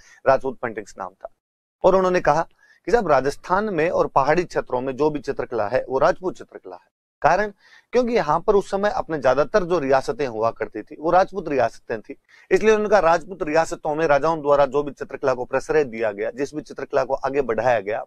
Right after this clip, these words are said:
प्रोडक्शन दिया गया, वो जो चित्रकला, उसको आप राजपूत चित्रकला कहिए।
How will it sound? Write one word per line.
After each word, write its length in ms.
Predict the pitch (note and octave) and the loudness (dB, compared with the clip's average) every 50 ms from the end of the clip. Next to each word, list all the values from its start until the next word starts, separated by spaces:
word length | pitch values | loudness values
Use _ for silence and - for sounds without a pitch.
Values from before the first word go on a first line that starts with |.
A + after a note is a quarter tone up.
| - | -12
प्रोडक्शन 840 | - - - _ - _ _ _ - D3+ D3 D3 - - F#3 E3+ D3+ B2+ | -16 -18 -18 _ -20 _ _ _ 0 2 2 0 -2 -4 -6 -6 -4 -4
दिया 200 | A2+ A#2 A2 G#2 | -2 0 0 0
गया, 160 | G2+ A2+ A2+ | 0 -2 -4
वो 180 | A2+ C3 D#3+ E3+ | 2 2 2 2
जो 120 | D3 D3+ | 2 -2
चित्रकला, 420 | - - C3 - - A2 - A#2+ A#2 | -4 -4 -6 -6 -8 -6 -4 -4 -4
उसको 200 | A2 - - C#3 | -2 0 -2 -2
आप 140 | A2+ - | 0 2
राजपूत 300 | B2+ B2 A#2+ - B2+ A#2+ | 0 -2 0 -4 -12 -14
चित्रकला 360 | - _ _ A#2 - A2+ G#2+ G2 | -16 _ _ -14 -10 -10 -10 -10
कहिए। 280 | - G#2+ F#2+ F#2 G#2 | -10 -12 -14 -14 -20